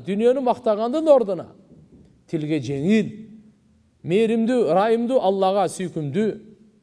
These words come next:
таразада өтө салмактуу эки сөз.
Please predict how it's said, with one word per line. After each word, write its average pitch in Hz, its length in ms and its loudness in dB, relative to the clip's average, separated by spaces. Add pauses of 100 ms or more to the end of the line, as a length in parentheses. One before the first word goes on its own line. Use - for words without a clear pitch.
(440)
таразада 214 560 2
өтө 202 240 4
салмактуу 208 960 -2 (1040)
эки 160 300 -2
сөз. 175 260 0